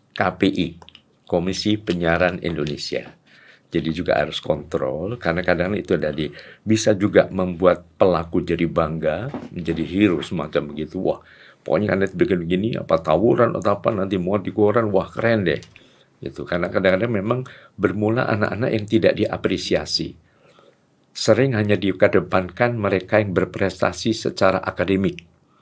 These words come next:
Yang pintar matematika, fisika, biologi, dan sebagainya. Yang pintar nyanyi, pintar nari, pintar gambar, pintar teater, pintar akrobat, pintar main sulap,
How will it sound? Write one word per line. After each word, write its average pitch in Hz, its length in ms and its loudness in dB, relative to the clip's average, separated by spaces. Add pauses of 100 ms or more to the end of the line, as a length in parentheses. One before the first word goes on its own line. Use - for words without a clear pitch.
(460)
Yang 82 180 -2
pintar 85 300 2
matematika, 82 800 -2
fisika, 78 560 -2
biologi, 90 540 4
dan 78 160 -2
sebagainya. 71 680 -6 (340)
Yang 95 220 0
pintar 80 380 -4
nyanyi, 107 520 -2
pintar 82 440 -4
nari, 110 420 -2
pintar 76 400 -6
gambar, 104 560 2
pintar - 380 -6
teater, 107 580 -4 (320)
pintar - 320 0
akrobat, 107 800 0
pintar 87 320 -2
main 80 260 0
sulap, 107 540 0